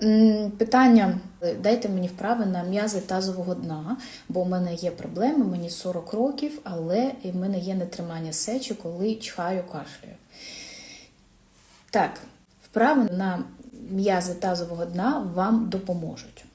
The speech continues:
Потрібно, щоб була чітка схема. І не так просто одне тренування постійно робити, а чергувати навантаження і впродовж місяця. Ви вже через місяць побачите, що у вас покращилась ситуація, е, з нетриманням сечі. Тобто,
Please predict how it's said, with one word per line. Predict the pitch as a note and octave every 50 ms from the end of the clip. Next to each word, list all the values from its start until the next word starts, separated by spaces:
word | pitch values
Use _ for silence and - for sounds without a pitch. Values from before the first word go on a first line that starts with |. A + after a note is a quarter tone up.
| _ _ -
Потрібно, | - - - B3 C#4 C4+ B3 G3 F#3+ - - - - -
щоб | - - F#3 F3
була | E3+ F3+ F#3+ G#3+ A#3
чітка | A#3 - E3 D#3 - - F#3 F3
схема. | - - - - D#3 - - - - - - _ _ _ _ _ _ _ _ - - - - -
І | G3 F#3+ F#3+
не | F#3+ G3 F#3+
так | F#3+ D4+ E4+ E4+ -
просто | - F#3+ F3+ - - - E3 D#3+ - -
одне | F#3 F3 F3 E3+
тренування | E3 - F3 E3+ E3 E3+ E3 D#3 D3+ D3+ D3
постійно | D3+ E3 - - - F3+ D#3 D#3 D#3
робити, | D#3+ D#3 D#3+ E3 D3+ D#3 - - -
а | - G#3+
чергувати | A3 - B3 A#3 A3+ G3+ F3 D3+ D3 - - - - - - - - - - - _ _
навантаження | F3+ F3 E3+ E3+ E3 E3 F3 E3 D#3+ E3 - A#3 B3+ C#4+ - C#4+ - - - - - - _ _
і | B3 A#3 A3+
впродовж | - - G3+ F#3+ G3+ B3 C#4 C#4 - -
місяця. | F#3+ E3 E3 - - - - - F3
Ви | F#3 G#3
вже | G#3+ G#3+ G3
через | G3 - A#3 G#3+ G3 F3+ F3+ F#3+
місяць | G3 A#3+ D4+ - - - -
побачите, | - - F3+ F3 F3 A#3+ B3+ - - - -
що | D#3+ - - - B2
у | G#2+ - -
вас | - E3+ F#3+ A3+ A3 -
покращилась | - - - - - E3 E3+ E3+ F3+ - - G3+ F#3+ F3+ - -
ситуація, | - - - D#3+ D3+ D3+ D3+ - - - F#3+ - _ _ - - - - _ _ - -
е, | E3 D#3+ D#3 D3+
з | D3+ E3
нетриманням | E3+ D#3+ - F3+ F3 F#3+ G3+ F3+ D#3+ E3
сечі. | - - - - - - - -
Тобто, | - - - - D#3+ D#3+ -